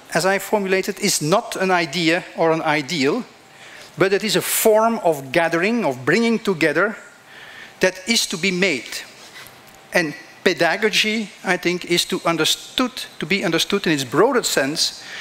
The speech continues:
as the art and technology not just to teach, but to make school happen. That is to spatialize and materialize free time.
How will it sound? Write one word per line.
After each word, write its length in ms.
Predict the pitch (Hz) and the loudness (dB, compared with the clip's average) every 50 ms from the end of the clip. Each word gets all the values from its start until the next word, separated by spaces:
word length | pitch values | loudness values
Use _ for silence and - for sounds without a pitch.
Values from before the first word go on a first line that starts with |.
| - - - - - - | -10 -10 -12 -8 -2 0
as 240 | 185 190 151 135 131 | 0 0 0 -2 -2
the 160 | 151 165 - - - - | -2 -2 -2 -2 0 2
art 460 | 185 202 220 240 247 - - - - - - - - - - - - | 4 4 4 2 -2 -6 -10 -12 -12 -12 -16 -20 -20 -20 -18 -6 -2
and 160 | - 240 233 | -2 0 0
technology 760 | - - - - - 185 170 165 160 165 156 156 160 160 151 - - - - - - - | 0 -2 -2 -2 0 0 2 2 2 0 0 0 -2 -2 -4 -6 -10 -20 -20 -20 -8 -2
not 240 | - 151 143 - - | 0 0 0 0 -2
just 360 | - - 131 - - - - | -2 0 0 0 -2 -6 -6
to 80 | - 196 | -6 -2
teach, 440 | - - 294 294 269 - - - - - - - - - - - | 2 2 2 4 2 0 -2 -4 -6 -12 -18 -20 -20 -10 -2 2
but 240 | - 220 220 - - | 2 2 2 2 -2
to 80 | 233 | 0
make 360 | 202 185 180 180 180 180 - - | 2 4 4 2 2 0 -4 -4
school 400 | - - - - 170 165 160 151 | -2 -2 -2 0 0 0 0 2
happen. 360 | - - - 208 - 170 120 - - - - - - - - - - - - - - - - - - - | 2 2 2 2 2 0 -6 -6 -8 -18 -20 -20 -20 -20 -20 -20 -20 -20 -18 -16 -16 -16 -16 -8 -2 0
That 180 | 175 170 170 | 0 0 2
is 200 | 220 233 226 - | 2 0 0 0
to 100 | - - | 0 0
spatialize 1000 | 160 - - - - - 254 277 262 - - 214 180 160 156 156 151 160 160 - - | 0 0 0 0 0 0 0 2 2 2 2 2 2 2 2 2 0 0 -2 -2 -4
and 140 | 139 139 147 | -2 -2 -4
materialize 840 | 143 - - - 214 214 202 202 175 156 151 147 143 143 143 - - | -4 -4 -2 0 2 2 2 2 2 2 2 2 2 0 0 -2 -4
free 420 | - - - - - 165 160 147 | -4 -6 -8 -6 -2 -2 -2 -2
time. 340 | 143 - - - 180 139 - | -2 -4 0 0 0 0 0